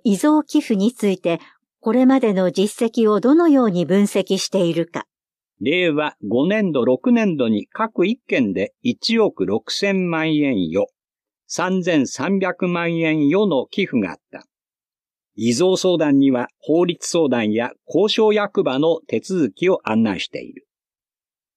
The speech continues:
Speaker 1: 奈良県世田谷区、文京区、兵庫県等の先行事例を参考に、公民連携で遺贈寄付の相談体制整備や手続き支援等の推進を提言するが、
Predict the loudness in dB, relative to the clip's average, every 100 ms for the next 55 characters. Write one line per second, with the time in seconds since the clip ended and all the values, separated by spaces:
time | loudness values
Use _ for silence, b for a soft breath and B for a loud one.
0 | _ 0 2 2 0 0 0 -2 _ -8
1 | -4 0 2 4 2 0 -2 -2 -2 2
2 | 2 2 0 0 0 -2 -2 b -2 2
3 | 4 4 2 0 0 0 2 2 0 -2
4 | 0 0 2 0 0 0 0 0 0 -2
5 | -2 -2 -2 0 2 0 -2 B B B
6 | B _ -4 2 4 6 6 4 4 2
7 | 2 0 2 0 -4 B B -2 0 2
8 | 2 2 0 -2 0 0 0 0 0 0
9 | 2 2 2 0 -2 0 -2 -2 0 0
10 | 2 0 -2 B B B _ -4 -4 -2
11 | 0 0 0 0 0 0 0 0 0 0
12 | -2 -4 B -2 0 0 2 4 4 2
13 | 0 0 2 0 0 0 0 2 0 -4